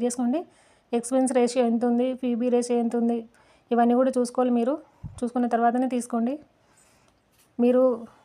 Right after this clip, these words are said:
షేర్స్ ఒక్కసారి కొన్న తర్వాత అమ్మారంటే కనుక మీకు కంపల్సరీ ఛార్జెస్ అనేవి పడతాయండి. ఒక టూ హండ్రెడ్, వన్ ఫిఫ్టీ దాకా ఉంటాయి అవి. మీకు ప్రాఫిట్ వచ్చిందా లేకుంటే లాస్లో ఉన్నారా అవన్నీ కూడా చూడదు. మీరు సేల్ చేశారంటే కనుక, అందుకని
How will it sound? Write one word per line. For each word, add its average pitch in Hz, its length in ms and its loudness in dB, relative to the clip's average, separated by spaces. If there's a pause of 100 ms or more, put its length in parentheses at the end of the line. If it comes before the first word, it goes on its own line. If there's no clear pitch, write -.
(140)
షేర్స్ 254 340 2
ఒక్కసారి 269 380 0
కొన్న 247 140 2 (100)
తర్వాత 247 260 2 (200)
అమ్మారంటే 254 500 0
కనుక 254 160 0 (120)
మీకు 247 220 0
కంపల్సరీ 240 480 0
ఛార్జెస్ 233 420 2
అనేవి 240 200 0 (100)
పడతాయండి. 233 480 0
ఒక 247 160 0
టూ 240 140 0
హండ్రెడ్, 240 280 0
వన్ 233 160 2
ఫిఫ్టీ 220 240 -6
దాకా 233 200 0
ఉంటాయి 233 260 0
అవి. 254 120 -2 (480)
మీకు 233 220 -2
ప్రాఫిట్ 233 340 2
వచ్చిందా 254 400 0
లేకుంటే 247 380 0
లాస్లో 233 280 0
ఉన్నారా 240 240 2 (560)
అవన్నీ 233 320 2
కూడా 254 140 4 (180)
చూడదు. 240 360 2
మీరు 240 180 2
సేల్ 240 260 0
చేశారంటే 226 460 0
కనుక, 220 160 -2 (440)
అందుకని 247 280 2